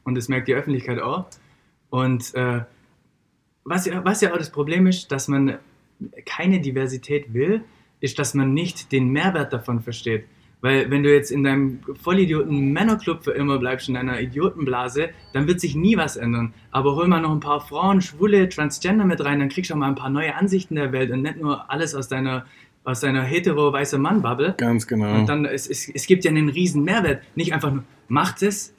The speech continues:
Speaker 1: weil man es machen sollte, sondern es wird euch einen riesen Mehrwert geben. Eure Firma wird sich verbessern, wenn ihr diverser werdet. Es ist einfach so.
Speaker 2: Auf jeden Fall, auf jeden Fall. Und Diversität hat dann auf alles bezogen, auf, auf Alter, auf verschiedene Altersgruppen,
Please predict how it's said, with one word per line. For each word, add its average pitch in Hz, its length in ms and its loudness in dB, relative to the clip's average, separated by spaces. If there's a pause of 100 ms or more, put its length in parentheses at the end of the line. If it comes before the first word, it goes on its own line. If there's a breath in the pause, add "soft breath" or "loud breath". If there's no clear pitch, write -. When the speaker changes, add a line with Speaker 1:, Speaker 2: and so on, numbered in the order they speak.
(180)
Speaker 1:
weil 127 240 2
man 127 180 2
es 120 140 -4
machen 131 300 -2
sollte, 185 480 0 (120)
sondern 156 320 0
es 139 160 -4
wird 175 140 2
euch 151 120 -4
einen 143 240 2
riesen 202 400 4
Mehrwert 185 400 0
geben. 139 400 -2 (200 loud breath)
Eure 147 240 0
Firma 208 640 2
wird - 120 -2
sich 135 160 -8
verbessern, 156 720 -2
wenn 139 140 2
ihr 139 180 2
diverser 127 480 -4
werdet. 127 340 -4 (400 soft breath)
Es 123 140 -6
ist 139 180 -2
einfach 120 260 -2
so. 120 180 -4
Speaker 2:
Auf 117 80 -2
jeden 139 180 0
Fall, 156 360 -2 (140)
auf 113 180 -6
jeden 131 140 -2
Fall. 135 200 -4
Und 135 180 2 (960)
Diversität 123 560 0
hat 120 80 -4
dann 117 100 0
auf 107 140 -4
alles 139 320 2
bezogen, 117 480 0
auf, 95 240 -6
auf 104 260 -4
Alter, 120 480 2
auf 110 120 -4
verschiedene 127 340 0
Altersgruppen, 123 720 0